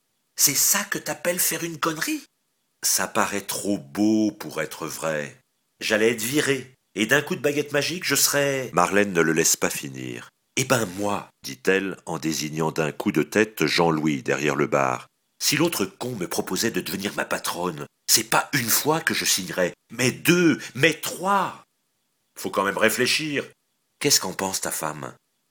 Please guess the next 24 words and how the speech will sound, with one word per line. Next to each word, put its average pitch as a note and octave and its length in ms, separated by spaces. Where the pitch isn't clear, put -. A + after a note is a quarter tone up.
Ma F2 140
femme, G2+ 420
elle D#2 180
est D2 80
comme D#2+ 160
moi, E2 340
elle C#2+ 140
nage D2 200
dans D2 120
le D2 60
potage. » D2+ 560
Les D2+ 160
clients F#2+ 400
s'impatientent. - 840
Marlène E2+ 300
fait D2+ 160
signe C#2+ 280
à - 20
Jean-Louis C#2+ 380
que - 120
oui, C#2+ 240
oui, C#2+ 320
elle C2 60
arrive. « C2 640